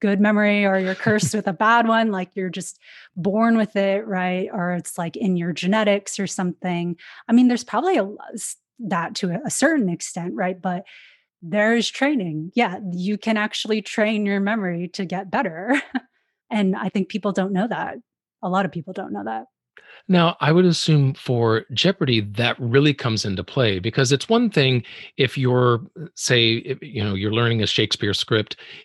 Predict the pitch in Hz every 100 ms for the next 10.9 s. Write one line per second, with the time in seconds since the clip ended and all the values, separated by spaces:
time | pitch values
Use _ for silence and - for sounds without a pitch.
0 | - 131 - 175 160 156 - - 147 139
1 | 131 131 123 123 117 101 87 - 139 123
2 | - 123 120 - - - 120 110 131 123
3 | 123 123 123 117 110 - _ _ _ 107
4 | 107 110 110 131 - 117 - 139 139 98
5 | 120 101 139 120 113 110 110 113 - -
6 | - 151 151 151 147 143 139 151 160 -
7 | - - - _ 147 135 131 135 143 139
8 | 131 120 120 113 104 98 113 85 - -
9 | 131 - 131 117 202 165 131 170 165 -
10 | - 175 202 196 - 143 127 123 123